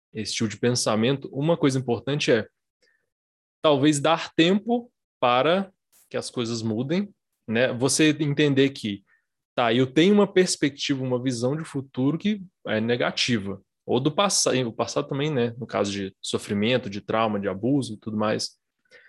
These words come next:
Mas, assim, não quer dizer que essa é a verdade que tá gravada em pedra e vai ser sempre assim.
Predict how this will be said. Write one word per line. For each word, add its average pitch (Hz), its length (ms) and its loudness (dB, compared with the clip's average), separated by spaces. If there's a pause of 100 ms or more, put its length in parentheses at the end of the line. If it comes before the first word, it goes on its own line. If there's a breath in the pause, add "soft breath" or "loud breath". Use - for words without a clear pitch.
(260 soft breath)
Mas, 143 180 2
assim, 190 240 4
não 160 200 4
quer 214 160 4
dizer 147 280 2
que 165 300 0
essa 180 360 2
é 175 40 6
a 175 60 4
verdade 151 840 -2 (120)
que 131 120 -14
tá 135 680 2
gravada 127 440 0
em 127 60 -6
pedra 127 280 0
e 127 40 -12
vai 135 120 2
ser 143 180 -6
sempre 143 380 -4
assim. 110 360 -4